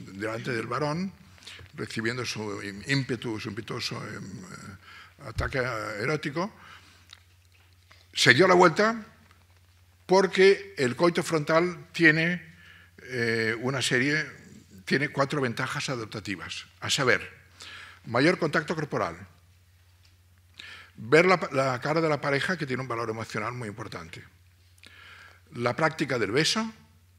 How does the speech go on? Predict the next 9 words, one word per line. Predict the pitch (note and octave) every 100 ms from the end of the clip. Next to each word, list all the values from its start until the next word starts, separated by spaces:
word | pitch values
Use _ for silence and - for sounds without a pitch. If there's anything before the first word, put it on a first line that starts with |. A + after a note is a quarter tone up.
| - _
y | -
la | A2+
frotación | B2+ A#2 B2 C#3
del | B2
clítoris. | F#2+ G2+ G2 A2+ - - - _ _ _ _ _ _ - - -
Esas | E3+ F3+
cuatro | F#3 E3+
ventajas | E3 C#3+ E3 D3 C#3+
adaptativas | B2 A#2+ B2+ C#3+ C#3+ -